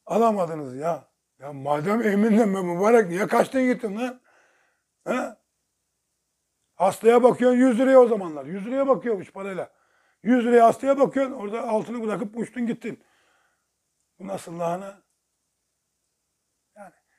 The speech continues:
üç kağıt çok, yalan çok. Hele bu tip hocalarda hocam yalan çok. Cinler kandırıyor. Ben şuna inanıyorum. Belki doğru söylüyor kendine göre ama cinler geliyor bir şeyler bırakıyor bunlara. Cinlerle görüştüğünü zannediyor. Cinler bunları yönlendiriyor, kandırıyor.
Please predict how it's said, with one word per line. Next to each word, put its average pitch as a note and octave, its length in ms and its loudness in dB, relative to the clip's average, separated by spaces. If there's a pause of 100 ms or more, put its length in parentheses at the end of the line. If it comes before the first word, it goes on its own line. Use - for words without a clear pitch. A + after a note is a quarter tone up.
(160)
üç B3+ 260 -10
kağıt D3 320 -6
çok, C#3 460 -16
yalan D#3 420 -8
çok. B2 440 -20 (360)
Hele E3+ 280 -14 (160)
bu F#3 80 -16
tip C#3+ 200 -20
hocalarda D3+ 480 -14
hocam D3 360 -18
yalan D3 320 -16
çok. - 200 -20 (340)
Cinler A#3 320 -4
kandırıyor. C3 380 -12 (320)
Ben G#3 180 -6
şuna G3 180 -14
inanıyorum. C#3+ 280 -14
Belki E3 300 -6
doğru E3+ 200 -6
söylüyor C#3 260 -10
kendine D3 300 -12
göre C#3+ 160 -12
ama F3+ 180 -14 (720)
cinler G#3+ 320 -6
geliyor E3+ 280 -12
bir D3 40 -14
şeyler D#3+ 280 -10
bırakıyor D#3+ 340 -10
bunlara. A#2 320 -20 (520)
Cinlerle F3+ 400 -10
görüştüğünü E3+ 420 -12
zannediyor. C3 400 -16 (420)
Cinler F3+ 380 -6
bunları E3 240 -10
yönlendiriyor, D#3 600 -12
kandırıyor. D3 540 -10